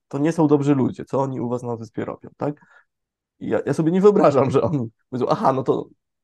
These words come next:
no to dobrze, to niech wyjeżdżają". Nie, no bo to jest, już minęło tyle lat, oni są tam miejscowi w jakiś tam sposób.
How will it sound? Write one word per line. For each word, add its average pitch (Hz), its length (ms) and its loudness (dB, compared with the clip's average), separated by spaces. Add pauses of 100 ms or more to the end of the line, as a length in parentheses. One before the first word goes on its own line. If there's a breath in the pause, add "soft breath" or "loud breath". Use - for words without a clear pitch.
(600)
no 143 60 -10
to 156 120 -4
dobrze, 123 300 0
to 117 100 -10
niech 117 180 -6
wyjeżdżają". 113 560 -6 (260)
Nie, 240 200 2
no 208 120 2
bo 202 80 0
to 220 100 0
jest, 220 460 -8 (220)
już 208 180 -14
minęło 226 340 4
tyle 226 200 4
lat, 254 300 0
oni 156 160 -6
są 170 160 -8
tam 170 400 -8 (920)
miejscowi 180 680 -2 (360)
w - 80 -16
jakiś 110 220 -12
tam 113 160 -12
sposób. - 380 -16